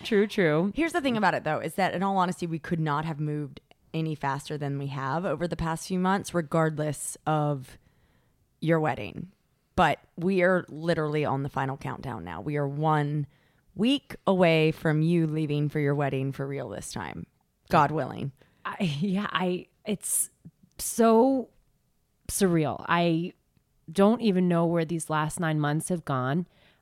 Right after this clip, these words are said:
Speaker 1: I remember sitting at this ex-, very exact spot when we found out that our wedding was going to be canceled.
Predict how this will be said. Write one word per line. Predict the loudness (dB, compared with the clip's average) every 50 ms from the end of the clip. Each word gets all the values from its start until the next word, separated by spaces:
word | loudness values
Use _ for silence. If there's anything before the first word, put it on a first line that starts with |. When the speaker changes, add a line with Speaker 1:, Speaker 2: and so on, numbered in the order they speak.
| _
Speaker 1:
I | -4 -2
remember | 0 0 2 2 2 2 2 2 2 2 2 2 0 -2 -6 _ _ -18
sitting | -8 -6 -4 -4 -4 -4
at | -6 -8
this | -8 -10 -8 -8
ex-, | -8 -8 -8 -10 -12 -14 -16 _ -18
very | -16 -10 -4 0 0 2 2 2 2 0 0 -4
exact | -6 -8 -4 -4 -2 -2 -4 -6 -10
spot | -12 -6 -4 -2 -2 0 0 -2 -2 -4 -6 _ _ _ _ _ _ _ _ _ _ _ _ _ _ _ _ _ _ -6
when | -2 0 2 2 2 2 2 2
we | 0 0
found | -2 0 0 2 2 2 2 0 0
out | 2 2 2 2 2 2 2 0 -4 _ -12
that | -10 -4 -2 -2 0 0 0 -2 -2 -4 _ _ _ _ _ _ _ _ _ _ -20 _ _ -6
our | -6 -2
wedding | -2 0 0 2 0
was | 0 -2 -2
going | -2 -2 0 0
to | -2 -2
be | -6 -6
canceled. | 0 0 2 2 2 0 0 -2 0 0 2 0 0 -2 -4 -16